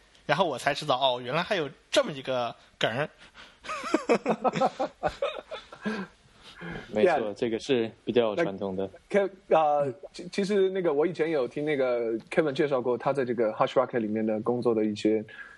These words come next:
Speaker 3: 情况，就是我觉得很，很有意思。然后希望这个 Kevin 再给大家也介绍一下你在这个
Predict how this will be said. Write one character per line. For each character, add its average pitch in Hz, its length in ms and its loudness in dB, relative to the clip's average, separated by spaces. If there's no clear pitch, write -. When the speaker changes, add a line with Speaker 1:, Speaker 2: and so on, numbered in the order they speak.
Speaker 3:
情 113 160 4
况， 117 200 2
就 110 100 2
是 117 180 4
我 113 100 4
觉 135 140 2
得 151 80 2
很， 147 260 0
很 151 160 2
有 160 80 4
意 156 160 0
思。 - 320 -14
然 123 120 4
后 127 300 2
希 - 160 2
望 160 100 4
这 147 140 2
个 127 240 2
Kevin 156 260 0
再 143 140 4
给 110 300 0
大 127 180 4
家 131 160 0
也 117 80 -2
介 139 100 -2
绍 123 200 0
一 117 40 -6
下 123 120 -2
你 110 160 -2
在 135 120 4
这 131 160 0
个 117 320 2